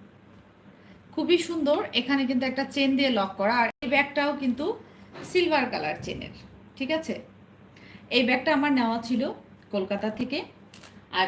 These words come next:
এই ব্যাগটাও কিন্তু কলকাতা থেকে নেওয়া ছিল। লাস্ট যখন আমি কলকাতাতে যাই, আহ, যখন আগস্টে গেছিলাম, না, আগস্টের আগেই গেছিলাম মনে হয়, জুলাই,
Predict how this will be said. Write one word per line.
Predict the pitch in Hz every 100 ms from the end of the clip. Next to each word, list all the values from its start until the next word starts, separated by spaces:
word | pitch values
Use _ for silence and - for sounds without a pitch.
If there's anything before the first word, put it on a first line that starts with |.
| -
এই | 247 294
ব্যাগটাও | 330 320 349
কিন্তু | 349 330 427
কলকাতা | 440 262 233 208
থেকে | 208 202 185
নেওয়া | 185 165 -
ছিল। | - 160
লাস্ট | 170 196 233 -
যখন | 226 240 254
আমি | 233
কলকাতাতে | 226 214 208 202 208 214
যাই, | - 180 285 - - - - - - -
আহ, | 185 180 180 175
যখন | 226 240 240 220 214 196 - - - - - - - - - - -
আগস্টে | 220 226 294 330
গেছিলাম, | 302 302 302 277 277 - - -
না, | 226
আগস্টের | 220 185 196 240 - 233
আগেই | 202 190 208
গেছিলাম | 165 156 - -
মনে | 196 233
হয়, | - - - - - - - - - - 208
জুলাই, | 202 -